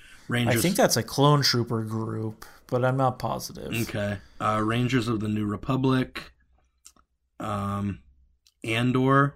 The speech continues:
Speaker 1: which looks like it has, uh,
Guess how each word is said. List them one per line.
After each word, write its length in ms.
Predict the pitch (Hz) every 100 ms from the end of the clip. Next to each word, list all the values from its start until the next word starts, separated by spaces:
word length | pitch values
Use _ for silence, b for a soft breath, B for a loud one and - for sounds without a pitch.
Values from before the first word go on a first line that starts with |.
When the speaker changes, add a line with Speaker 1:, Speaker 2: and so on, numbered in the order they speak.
| -
Speaker 1:
which 560 | - - - - - - _ _ _ -
looks 320 | 113 117 -
like 220 | 123 117 -
it 160 | 104
has, 720 | 101 113 110 107 107 - - - _ _ _ _ _
uh, 300 | 107 104 101